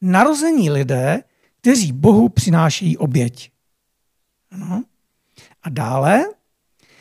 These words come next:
i když to na první pohled není vidět, tak obětují jeden špatně a druhý dobře. Jo?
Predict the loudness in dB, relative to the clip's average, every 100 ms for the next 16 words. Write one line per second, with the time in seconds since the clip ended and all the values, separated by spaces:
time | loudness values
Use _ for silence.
0 | _ _ 0 0 2 2 2 0 2 2
1 | -2 0 0 0 2 2 2 2 2 2
2 | 0 -2 -2 -4 -8 _ -4 -4 -2 0
3 | 4 2 2 -2 0 -2 -4 -10 _ -4
4 | -2 0 0 -2 -4 0 0 0 -2 0
5 | -2 -10 _ -6 -2 0 0 -2 -4 -4
6 | -6 -8 _ _ _ _ _ _ _ _
7 | _ _ _ _ _ _ _ _ _ -6